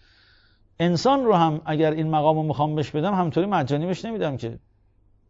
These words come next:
صفات مرا باید در خودش پیاده کنه.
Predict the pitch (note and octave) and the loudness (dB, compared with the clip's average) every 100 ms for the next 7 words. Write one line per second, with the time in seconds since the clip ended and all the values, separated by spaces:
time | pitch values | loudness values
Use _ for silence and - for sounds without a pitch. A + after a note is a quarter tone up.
0 | _ _ _ _ _ _ _ _ _ _ | _ _ _ _ _ _ _ _ _ _
1 | _ - - C3+ E3+ G#3+ B3 A#3 A#3 G#3+ | _ -12 -6 -2 2 4 4 2 0 0
2 | G#3 F#3+ F3 F3 D#3 A#2+ D#3+ D#3+ - B2 | 0 2 2 2 2 0 -2 -6 -4 -4
3 | A#2 C#3 G#2+ G#2+ | -2 -4 -6 -10